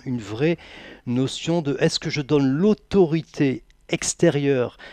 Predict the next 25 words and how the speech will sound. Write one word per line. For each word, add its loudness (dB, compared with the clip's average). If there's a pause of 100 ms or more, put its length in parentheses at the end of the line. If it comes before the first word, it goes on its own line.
(180)
Est-ce -6
que -4
je -4
donne 2 (300)
à -2
cette -6
autorité 0
extérieure, 0
l'autorité -6
extérieure, -2
c'est -10
papa, -4
c'est -8
maman, -4
c'est, -4 (420)
c'est -8 (240)
tout -4
l'aspect 2
familial. 0 (1300)
Est-ce 0
que -2
je 0 (300)
reproduis 0
ces -4
schémas 0